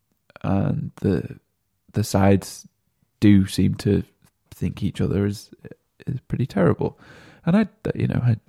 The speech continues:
I would say that there are things that, that people on the, the far left do that aren't good, and there are people on the,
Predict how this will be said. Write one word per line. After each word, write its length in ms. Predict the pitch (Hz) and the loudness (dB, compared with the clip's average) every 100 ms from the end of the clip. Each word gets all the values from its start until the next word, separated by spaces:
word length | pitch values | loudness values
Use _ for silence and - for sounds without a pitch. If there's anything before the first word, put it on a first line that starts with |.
| - | -8
I 80 | - | 0
would 180 | 107 104 | 2 2
say 240 | - 101 | 2 4
that 320 | 101 95 - _ _ - - - _ _ - | 6 4 2 _ _ -20 -20 -20 _ _ 4
there 200 | 104 95 | 8 8
are 180 | 92 | 6
things 500 | - 90 90 - 107 | 4 2 2 0 -2
that, 300 | - 95 - - _ _ _ _ _ _ _ _ _ _ _ _ _ _ _ _ - | 2 2 2 -6 _ _ _ _ _ _ _ _ _ _ _ _ _ _ _ _ -4
that 200 | - - | -4 -2
people 480 | 107 - 95 98 - | -2 2 2 4 2
on 220 | 92 95 | 0 0
the, 280 | - 95 95 - _ | 0 0 -2 -10 _
the 120 | 98 | -2
far 240 | - 90 95 | 2 2 4
left 300 | 92 127 - | 4 2 2
do 240 | 110 143 | 2 4
that 240 | 131 - - _ _ _ _ _ _ _ - | 2 -2 -6 _ _ _ _ _ _ _ -2
aren't 260 | 85 82 | 0 0
good, 280 | 156 127 151 - _ _ _ _ _ _ | 2 2 2 -8 _ _ _ _ _ _
and 340 | - 98 95 | -2 0 0
there 160 | 95 98 | 2 2
are 80 | 98 | 2
people 600 | - 98 104 101 95 - _ | 0 0 2 2 2 -6 _
on 220 | 101 98 | -4 0
the, 220 | 98 113 | 0 0